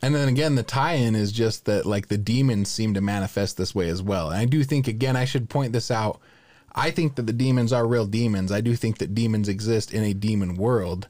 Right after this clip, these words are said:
I think it's the negative emotions that pull them into our world, even if it's the spiritual realm.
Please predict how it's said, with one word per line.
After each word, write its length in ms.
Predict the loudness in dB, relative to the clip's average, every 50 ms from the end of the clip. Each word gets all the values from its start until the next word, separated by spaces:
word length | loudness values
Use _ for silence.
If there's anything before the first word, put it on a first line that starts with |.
| _ -6
I 160 | -2 -2 0
think 220 | 2 2 0 0
it's 160 | 0 -2 -4 -2
the 100 | -2 0
negative 380 | 0 0 0 0 0 0 0
emotions 560 | 0 -2 0 0 0 0 0 -2 -4 -4 -4
that 200 | -4 -8 -10 -10 _
pull 260 | -6 -2 0 0 0
them 200 | 0 0 -2 -2
into 520 | -2 -2 -4 -6 -4 -6 -6 -6 -6 -8 -8 -8
our 300 | -6 -6 -6 -6 -8 -10
world, 340 | -12 -12 -14 -14 -14 -16 -14 -6
even 220 | -4 -2 0 0 -2
if 100 | -2 -4
it's 140 | -6 -6 -6
the 100 | -6 -6
spiritual 520 | -4 -2 -2 -2 -2 -2 -2 -2 -2 -2
realm. 500 | 0 -2 -2 -2 -2 -4 -4 -6 -10 -10